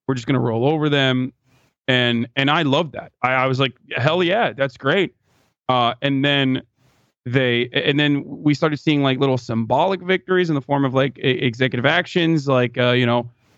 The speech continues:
uh, going back to the, one of the last things that Obama did, which was, uh, stop using private prisons of the federal system, which does not make up the, the majority regardless.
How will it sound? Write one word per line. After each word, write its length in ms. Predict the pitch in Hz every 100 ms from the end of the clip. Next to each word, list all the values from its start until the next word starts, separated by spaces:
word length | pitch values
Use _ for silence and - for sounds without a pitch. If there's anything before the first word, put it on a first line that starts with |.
| _ 123
uh, 260 | 123 123 - 180
going 260 | 131 131 123
back 240 | 127 139
to 120 | -
the, 260 | 139 139 - - -
one 120 | 143
of 80 | 127
the 60 |
last 260 | 127 143 143
things 160 | 156
that 80 | 160
Obama 380 | 156 160 165 156
did, 200 | 170 160
which 180 | 143 -
was, 280 | 135 120 -
uh, 340 | 131 131 127 175 - -
stop 320 | - 143 143
using 480 | 131 139 135 139 135 _ _ _ -
private 360 | 139 131 139
prisons 380 | - 131 127 147
of 80 | 131
the 40 |
federal 380 | 127 127 131 143
system, 540 | 147 165 160 175 185 175 _ _ _ _
which 200 | 180 -
does 180 | 147 135
not 200 | 147 131
make 220 | 135 131
up 200 | 135 -
the, 240 | 127 117 120
the 300 | 120 120 123
majority 540 | 123 110 117 123 135
regardless. 680 | 123 113 120 120 139 180 -